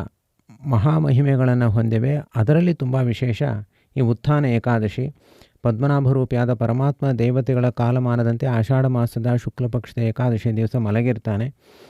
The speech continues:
ಕಾರ್ತೀಕ ಮಾಸದ ಶುಕ್ಲ ಪಕ್ಷದ ಏಕಾದಶಿ ದಿವಸ ಅವನು ಎದ್ದೇಳ್ತಾನೆ. ಆದ್ದರಿಂದಲೇ ಇದು ಪ್ರಬೋಧಿನಿ ಏಕಾದಶಿ ಅಂತ ಕರೆಸಿಕೊಳ್ಳುತ್ತೆ. ಮರು ದಿವಸ ಉತ್ಥಾನ ದ್ವಾದಶಿ, ತುಳಸಿ ವಿವಾಹದ ಪರ್ವಕಾಲ. ಆ ಮರು ದಿವಸ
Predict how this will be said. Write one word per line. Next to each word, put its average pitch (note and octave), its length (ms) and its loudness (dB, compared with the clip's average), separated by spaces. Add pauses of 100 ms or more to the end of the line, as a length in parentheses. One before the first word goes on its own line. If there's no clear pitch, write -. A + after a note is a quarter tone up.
(260)
ಕಾರ್ತೀಕ C#3+ 380 2
ಮಾಸದ C#3 420 -2
ಶುಕ್ಲ C3 340 -4
ಪಕ್ಷದ A#2+ 320 -6
ಏಕಾದಶಿ A#2 640 -2
ದಿವಸ A2+ 260 -2
ಅವನು A#2+ 260 -2
ಎದ್ದೇಳ್ತಾನೆ. A2 760 0 (440)
ಆದ್ದರಿಂದಲೇ D3 500 0
ಇದು C#3 180 0
ಪ್ರಬೋಧಿನಿ A#2+ 540 0
ಏಕಾದಶಿ A#2 400 -2
ಅಂತ A#2 140 -2
ಕರೆಸಿಕೊಳ್ಳುತ್ತೆ. G#2+ 840 -4 (1300)
ಮರು C#3 240 2
ದಿವಸ C3+ 300 -2 (240)
ಉತ್ಥಾನ C3+ 460 -2
ದ್ವಾದಶಿ, A#2 540 -2 (380)
ತುಳಸಿ D3 400 0
ವಿವಾಹದ B2 680 2 (100)
ಪರ್ವಕಾಲ. A#2 520 0 (720)
ಆ B2+ 320 0 (360)
ಮರು C#3+ 260 2
ದಿವಸ D3 340 -2